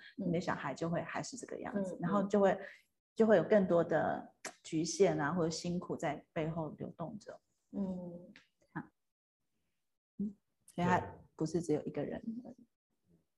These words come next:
Speaker 3: 就是小花刚才讲的，我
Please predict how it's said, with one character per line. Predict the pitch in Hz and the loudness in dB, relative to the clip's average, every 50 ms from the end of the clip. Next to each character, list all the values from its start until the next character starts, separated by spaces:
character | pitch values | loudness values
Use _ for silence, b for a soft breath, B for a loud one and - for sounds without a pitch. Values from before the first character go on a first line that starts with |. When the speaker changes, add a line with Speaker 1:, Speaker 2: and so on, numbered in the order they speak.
| _ _ _ _ _ _ _ _ _ _ _ _ | _ _ _ _ _ _ _ _ _ _ _ _
Speaker 3:
就 | - 120 113 | -10 -10 -8
是 | - 120 123 117 113 110 104 101 - - - | -8 -6 -6 -4 -4 -4 -6 -8 -10 -12 -16
小 | - - 85 | -14 -12 -8
花 | 85 95 98 98 | -6 -4 -4 -2
刚 | 101 98 | -2 -2
才 | 95 92 90 | -2 -2 -4
讲 | - 82 73 - _ _ | -4 -8 -12 -14 _ _
的， | - - - - - _ _ _ _ _ _ _ _ _ - | -20 -20 -20 -20 -20 _ _ _ _ _ _ _ _ _ -14
我 | 85 80 78 | -14 -14 -14